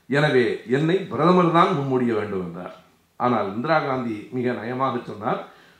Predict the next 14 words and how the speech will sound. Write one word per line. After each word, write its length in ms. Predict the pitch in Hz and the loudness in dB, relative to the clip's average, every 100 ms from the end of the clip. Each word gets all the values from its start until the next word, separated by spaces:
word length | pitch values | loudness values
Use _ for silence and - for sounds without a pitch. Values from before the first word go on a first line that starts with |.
| - | -8
"ஒரு 280 | 139 143 - | -4 -4 -2
கட்சியின் 460 | 123 - 247 220 | -4 -4 -4 -2
சார்பில் 440 | 175 165 156 135 - | 0 0 0 -4 -2
தேர்ந்தெடுக்கப்பட்ட 680 | 139 160 156 139 131 120 | -2 -2 -4 -6 -6 -6
வேட்பாளரை 680 | 107 131 143 143 135 127 180 - | -4 -4 -2 -2 -2 -2 -4 -6
கட்சி 380 | 117 - 247 - | -10 -8 -10 -4
தலைவர் 360 | 165 175 170 | -2 -2 -2
தான் 140 | 180 180 | -2 -4
முன்மொழிய 420 | 123 117 101 92 | -4 -4 -4 -6
வேண்டும், 300 | 87 82 95 | -6 -10 -6
பிரதமர் 480 | 127 160 156 131 113 | -2 0 -2 -2 -4
முன்மொழியக்கூடாது" 720 | 185 139 117 - 110 95 92 | -4 0 -2 0 -2 0 0
என்று 180 | 90 85 | -4 -6
சொல்லி, 440 | 98 95 143 | -8 -4 -6